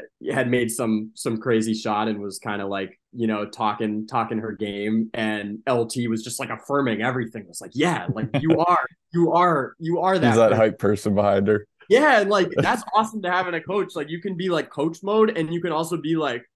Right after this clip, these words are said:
Speaker 1: you know, hype person. And I think, like, a balance between the two, uh, is, is really awesome. So all credit to L T. I think, uh, she, she would probably be number two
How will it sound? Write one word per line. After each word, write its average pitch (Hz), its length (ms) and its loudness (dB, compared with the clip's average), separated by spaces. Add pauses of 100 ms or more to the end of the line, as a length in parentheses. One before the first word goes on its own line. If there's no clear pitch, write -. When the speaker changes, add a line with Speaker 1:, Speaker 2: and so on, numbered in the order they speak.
(300)
Speaker 1:
you 151 140 -2
know, 135 400 -2
hype 160 280 -2
person. 110 400 -6
And 135 200 -2
I 135 120 2
think, 165 240 -2
like, 143 220 -2
a 139 80 -4
balance 127 420 -4
between 143 360 -6
the 120 100 -2
two, 147 420 -2 (380)
uh, 113 540 0
is, 117 520 0
is 139 180 0
really 135 280 0
awesome. 113 320 -4
So 110 460 -4
all 143 280 0
credit 131 360 -2
to 117 100 -6
L 110 240 -4
T. 110 240 -2
I 104 100 -4
think, 104 280 -6
uh, 104 260 -4
she, 110 640 2 (400)
she 175 200 0
would 165 220 4
probably 135 480 -2
be 113 180 -2
number 110 380 -2
two 143 560 2